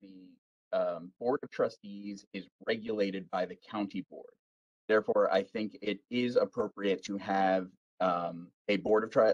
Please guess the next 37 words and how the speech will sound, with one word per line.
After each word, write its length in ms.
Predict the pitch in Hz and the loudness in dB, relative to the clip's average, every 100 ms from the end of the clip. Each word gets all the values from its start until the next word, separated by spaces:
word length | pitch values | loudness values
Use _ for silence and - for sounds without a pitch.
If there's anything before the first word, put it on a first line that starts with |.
| - | 2
Trustees 560 | - 123 - 107 104 98 | 6 6 6 -2 0 2
as 140 | 95 | 0
a 60 | 95 | 0
designated 640 | 101 98 104 107 110 95 | 0 0 0 -4 -4 -4
unit, 340 | 95 92 95 - | -2 0 0 2
but 140 | 101 85 | 2 2
have 300 | 98 95 90 | 2 2 2
that 260 | 98 98 101 | 2 2 0
unit 340 | 98 95 - | -2 0 -2
report 480 | 98 95 - 113 107 | -8 -12 -10 -10 -8
to 220 | - 101 | -2 -2
or 160 | 90 95 | 0 -4
be 220 | 95 92 | -2 0
a 80 | 92 | 0
part 360 | - 107 101 - | 4 8 8 8
of 200 | 95 90 | 6 8
a 120 | 87 | 6
larger 360 | 87 92 92 - _ | 4 0 -2 -8 _
committee, 520 | - 95 85 80 - _ _ _ _ - | -4 0 0 -4 -10 _ _ _ _ -8
um, 320 | 82 82 78 82 | -6 -4 -4 2
and 140 | 92 | 4
then 160 | 92 85 | 4 4
have 300 | 95 90 82 | 2 0 2
that 260 | 90 - - | 2 2 0
committee 540 | 95 87 85 82 - _ - | 2 2 2 -4 -8 _ -12
report, 540 | 95 92 98 90 85 _ _ _ _ _ | -10 -6 -4 -2 -4 _ _ _ _ _
um, 500 | 90 85 85 - 85 - - | 0 2 -2 -6 -10 -12 -2
and 280 | 95 90 85 | 0 0 0
be 120 | 90 | 2
regulated 540 | 98 92 92 85 87 | 4 6 4 2 2
by 220 | 101 117 107 | 8 8 8
the 80 | |
board 420 | 87 90 90 87 - _ _ - | 4 -2 -4 -6 -10 _ _ -4
as 200 | 87 76 | -2 -2
part 260 | - 82 80 | 0 0 0
of, 180 | 76 - _ - | -2 -10 _ -10
um, 420 | 78 - - - | -8 -8 -12 -16